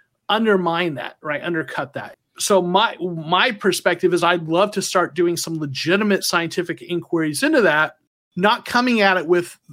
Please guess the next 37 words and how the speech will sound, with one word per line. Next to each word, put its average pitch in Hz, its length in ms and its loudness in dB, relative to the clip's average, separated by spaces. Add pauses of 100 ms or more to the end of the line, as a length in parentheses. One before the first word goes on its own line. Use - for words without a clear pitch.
sh-, - 160 -4
trying 196 240 2
to 160 40 -4
shoehorn 190 600 0
things 170 260 -2
in. 185 160 0
Just, 143 320 -8
let's 190 260 0
just - 320 -2
take 190 220 -2
a 196 60 -2
look 175 180 -4
at 135 80 -18
what's 165 200 -6
there 180 140 2
and 151 80 -2
try - 180 -6
to 127 60 -6
study 233 380 0
it, 170 140 2 (640)
in 196 80 0
the 185 120 2
hopes 208 340 2
that 175 180 0
maybe 180 760 -2 (500)
there 175 200 2
will 190 160 6
be 180 140 0
enough 175 220 0
scientists 180 840 -2 (180)
out 175 240 2
there 160 120 -2
somewhere 170 580 2
with 175 440 0
the 160 440 -4
appropriate 175 520 -2
training 160 580 -4